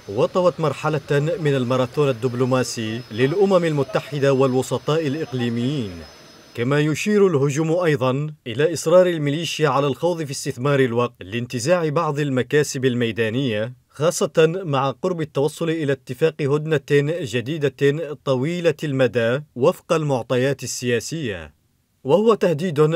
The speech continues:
لم يتوقف قادة الجماعة عن التذكير به،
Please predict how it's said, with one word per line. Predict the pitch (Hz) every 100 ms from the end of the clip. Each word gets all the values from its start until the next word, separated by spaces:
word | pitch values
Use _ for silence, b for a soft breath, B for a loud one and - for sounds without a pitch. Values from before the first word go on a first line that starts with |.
| 175
لم | 147 147
يتوقف | 139 131 151 180 - -
قادة | - 160 151
الجماعة | 151 113 120 143 143 135
عن | 135 127
التذكير | 123 - 120 - 147 139 117
به، | 117 135